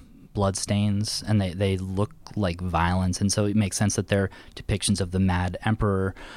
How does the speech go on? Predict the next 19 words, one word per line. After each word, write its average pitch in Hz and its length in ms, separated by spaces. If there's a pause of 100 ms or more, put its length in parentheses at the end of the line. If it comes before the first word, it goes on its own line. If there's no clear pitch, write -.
(180)
Um, 101 400
but 127 160
that 185 160
was 185 140
an 151 100
interesting 107 460
window 92 380
for - 180
me 92 340
into 92 400 (120)
the 107 100
way 90 280 (160)
to - 120
l-, 95 180 (200)
think 92 200
about 90 300
Twombly 92 540
in 92 140
a, 92 240